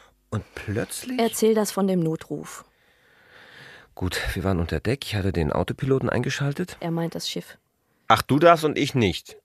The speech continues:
Speaker 2: Ja, entschuldige.
Speaker 1: Plötzlich, Sonja hat es ja schon gesagt, Notruf. In so einem Moment gehen einem ja hunderttausend Sachen gleichzeitig durch den Kopf. Ist ja klar, ich meine, wir wissen ja alle, was das bedeuten kann im Mittelmeer.
Speaker 2: Es war schrecklich.
Speaker 1: Ja, ich hab vielleicht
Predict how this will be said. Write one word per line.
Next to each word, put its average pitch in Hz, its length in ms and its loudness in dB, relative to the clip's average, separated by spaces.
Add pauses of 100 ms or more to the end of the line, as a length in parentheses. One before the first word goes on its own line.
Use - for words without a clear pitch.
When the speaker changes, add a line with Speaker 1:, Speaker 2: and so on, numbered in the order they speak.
(180)
Speaker 2:
Ja, 185 340 0
entschuldige. 170 640 -6
Speaker 1:
Plötzlich, 101 440 0 (500)
Sonja 90 280 0
hat 90 120 -6
es 87 120 -8
ja 80 60 -6
schon 85 140 -6
gesagt, 78 500 -4 (340)
Notruf. 71 560 -8 (800)
In 85 80 -6
so 95 120 0
einem 95 140 2
Moment 92 340 0
gehen 90 160 -2
einem 85 140 0
ja 87 300 -2
hunderttausend 85 500 -6
Sachen 87 220 -8
gleichzeitig 80 400 -8
durch 78 120 -8
den 76 120 -8
Kopf. - 440 -10
Ist - 120 -12
ja 87 60 -6
klar, 85 240 0
ich 78 100 -4
meine, 80 180 2 (480)
wir - 100 -14
wissen - 140 -6
ja 73 100 -4
alle, 92 320 2
was 82 120 -4
das 85 100 -6
bedeuten 95 400 -2
kann 65 240 -6
im 73 140 -2
Mittelmeer. 73 680 -4
Speaker 2:
Es - 140 -12
war 170 120 -6
schrecklich. - 680 -14
Speaker 1:
Ja, 101 140 -2
ich 95 80 -4
hab 92 80 -8
vielleicht 95 300 -2